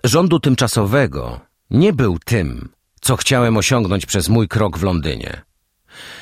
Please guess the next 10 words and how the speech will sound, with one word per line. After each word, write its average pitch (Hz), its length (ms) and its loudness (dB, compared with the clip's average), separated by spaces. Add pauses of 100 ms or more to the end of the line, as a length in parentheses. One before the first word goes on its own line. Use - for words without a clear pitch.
(160)
Był 147 400 4
jednostronną 143 1200 4
deklaracją 127 800 2
rządu 113 400 2
rosyjskiego, 90 1000 -2 (560)
gdy 85 180 -2
mnie 110 160 2
chodziło 110 440 2
o 98 80 -4
deklarację 98 720 0